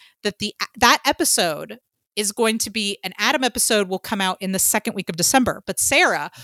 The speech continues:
we are also recording an Adam episode in, on the, in this month on the eighteenth,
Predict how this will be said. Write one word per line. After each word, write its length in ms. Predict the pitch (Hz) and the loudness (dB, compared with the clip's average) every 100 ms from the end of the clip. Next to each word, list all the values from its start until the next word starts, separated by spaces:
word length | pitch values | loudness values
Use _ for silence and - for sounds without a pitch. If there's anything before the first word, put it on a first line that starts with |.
| - | -10
we 100 | 220 220 | -2 -2
are 100 | - | 2
also 480 | 233 349 - - 226 | 4 4 4 4 2
recording 680 | 196 - 214 185 180 175 180 - - - | 0 -4 -2 0 0 -2 -6 -14 -20 -8
an 140 | 208 - | -8 -2
Adam 340 | 202 208 208 208 | 0 2 0 -4
episode 640 | 214 220 - 208 190 180 - | -8 -4 -2 0 0 0 -4
in, 200 | 185 190 - | -6 -8 -4
on 220 | 190 185 | -4 -2
the, 180 | 247 208 | -2 0
in 120 | 208 | 2
this 240 | 427 - | 2 2
month 380 | 233 175 170 _ _ _ _ _ | 0 -2 -4 _ _ _ _ _
on 120 | 214 196 | -2 0
the 80 | 202 | 0
eighteenth, 680 | 202 - - 403 - - | -2 2 2 2 0 -8